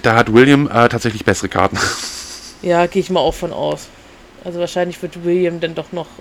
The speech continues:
Speaker 2: äh, schneller drankommen, als wir, äh, vielleicht
Speaker 1: Außerdem,
Speaker 2: denken.
Speaker 1: außerdem habe ich jetzt gerade, äh, Charles und Philipp miteinander verwechselt. Entschuldigung, äh, Entsch-, Entschuldigung, das müssen wir mal ganz kurz korrigieren.
Speaker 2: Oh ja, stimmt,
Speaker 1: Fi-,
Speaker 2: stimmt.
Speaker 1: Philipp, Philipp war der Ehemann, der vor ein paar Jahren vers-, letztes
Speaker 2: Oh
Speaker 1: Jahr
Speaker 2: Gott,
Speaker 1: verstorben
Speaker 2: ja,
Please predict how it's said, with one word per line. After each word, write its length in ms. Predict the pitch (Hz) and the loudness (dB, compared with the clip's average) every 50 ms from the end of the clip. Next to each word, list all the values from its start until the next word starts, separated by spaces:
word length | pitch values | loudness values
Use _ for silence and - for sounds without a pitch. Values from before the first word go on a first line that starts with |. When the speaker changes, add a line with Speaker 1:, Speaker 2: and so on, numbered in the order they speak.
| - - | -14 -10
Speaker 2:
äh, 580 | 165 160 160 151 143 143 - - - - - | -8 -8 -6 -6 -6 -8 -8 -8 -8 -8 -8
schneller 300 | 180 - 208 202 226 233 | -6 -2 -2 0 0 0
drankommen, 460 | 214 185 170 180 190 - - 190 185 160 | 0 0 -2 -2 -4 -6 -6 -8 -6 -6
als 220 | 120 160 - - | -8 -10 -10 -12
wir, 80 | - 165 165 160 - 95 - | -12 -10 -10 -8 -10 -10 -10
äh, 40 | 120 - 101 95 - - | -10 -10 -10 -12 -12 -10
vielleicht 200 | 156 151 - - | -10 -10 -2 0
Speaker 1:
Außerdem, 220 | 117 - 123 117 - | 2 2 2 0 0
Speaker 2:
denken. 140 | - - - | -4 -10 -2
Speaker 1:
außerdem 260 | - 110 - 120 113 | 0 0 2 4 4
habe 120 | 113 - - | 4 4 4
ich 60 | - | 0
jetzt 140 | 123 - - | -4 -2 -2
gerade, 480 | - - 101 101 110 117 113 113 113 - 87 98 95 98 | 0 2 6 6 8 8 8 8 8 6 6 6 6 6
äh, 40 | 98 | 6
Charles 460 | - - 110 95 101 117 113 - - | 6 6 8 8 8 8 6 4 0
und 120 | 104 98 92 | -6 -4 4
Philipp 260 | - 113 113 107 - 92 | 6 6 6 6 4 -4
miteinander 400 | 85 - - 92 92 92 92 90 | -6 -2 0 0 2 2 2 2
verwechselt. 500 | 101 95 90 95 95 - - 95 85 - | 2 2 2 2 0 0 -2 -2 -2 -2
Entschuldigung, 540 | 95 - - 127 131 143 131 107 92 87 90 - - | -2 4 8 10 10 10 10 8 4 2 -2 -10 -12
äh, 140 | - - - | -10 -6 -6
Entsch-, 280 | 98 92 - - 107 92 | -4 -4 -4 -6 -6 -6
Entschuldigung, 420 | 101 - - 170 202 151 104 101 | -4 4 6 8 8 8 8 4
das 100 | 98 98 120 | 0 2 4
müssen 180 | 127 143 143 120 | 2 4 4 4
wir 40 | 110 | 2
mal 80 | 104 | 4
ganz 180 | 104 117 120 - | 2 2 0 0
kurz 160 | - 139 - | -6 -6 0
korrigieren. 320 | - 120 107 107 294 320 320 | 0 0 4 6 8 8 8
Speaker 2:
Oh 40 | 302 | 8
ja, 240 | 294 302 311 311 294 | 10 10 8 8 8
stimmt, 280 | - 339 359 339 302 262 | 6 4 2 2 2 0
Speaker 1:
Fi-, 120 | - - - | 4 6 6
Speaker 2:
stimmt. 140 | 349 311 | 6 8
Speaker 1:
Philipp, 280 | - - - 208 - - | 8 10 10 10 8 6
Philipp 280 | - - 139 151 - - | 6 10 10 10 10 10
war 100 | 120 120 | 8 8
der 100 | 123 113 | 8 8
Ehemann, 360 | 95 117 127 117 104 98 95 | 8 8 8 8 8 6 8
der 260 | 92 95 95 95 95 | 8 8 8 8 6
vor 140 | 92 - 101 | 6 4 0
ein 40 | 92 | 0
paar 120 | 98 95 92 | 2 2 2
Jahren 180 | 92 92 92 | 4 2 2
vers-, 140 | 95 101 - - - - - - | 0 -6 -8 -10 -16 -20 -14 -4
letztes 320 | - 101 98 - - 151 - | -4 -2 -2 -2 -4 0 0
Speaker 2:
Oh 40 | 208 | 0
Speaker 1:
Jahr 80 | 156 156 | 4 6
Speaker 2:
Gott, 80 | 185 170 | 6 6
Speaker 1:
verstorben 280 | 160 - 147 143 175 | 6 4 4 6 8
Speaker 2:
ja, 80 | 175 | 8